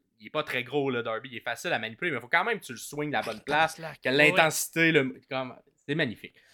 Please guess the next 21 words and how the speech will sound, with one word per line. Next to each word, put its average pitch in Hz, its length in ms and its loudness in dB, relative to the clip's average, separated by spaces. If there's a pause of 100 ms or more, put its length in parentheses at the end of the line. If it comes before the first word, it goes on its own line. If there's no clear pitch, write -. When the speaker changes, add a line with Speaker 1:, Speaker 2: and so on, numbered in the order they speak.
(380)
Speaker 1:
Euh, 117 760 0
la 123 140 4
foule, 123 280 -6
évidemment, 104 400 -4
holy 120 260 -2
shit, 123 280 -4
holy 104 220 -6
shit, 123 340 -4
merde - 220 -4
de 92 80 -2
Speaker 2:
Mhm. 196 100 -4
Speaker 1:
patte, 208 260 6
merde - 200 -4
de 92 80 -2
patte. 156 360 8
On 135 100 6
ramène 143 360 8
Darby 131 260 6
dans 123 160 0
le 113 80 -12
ring. 147 320 -2